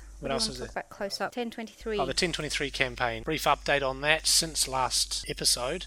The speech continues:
Speaker 1: we were talking about the ten twenty-three campaign and the New Zealand demonstration,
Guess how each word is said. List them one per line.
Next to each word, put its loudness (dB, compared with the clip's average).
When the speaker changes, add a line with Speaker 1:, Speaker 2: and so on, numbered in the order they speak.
Speaker 1:
we -2
were -2
talking 2
about 4
the -4
ten 0
twenty-three -6
campaign -2
and -6
the -10
New -6
Zealand 0
demonstration, 0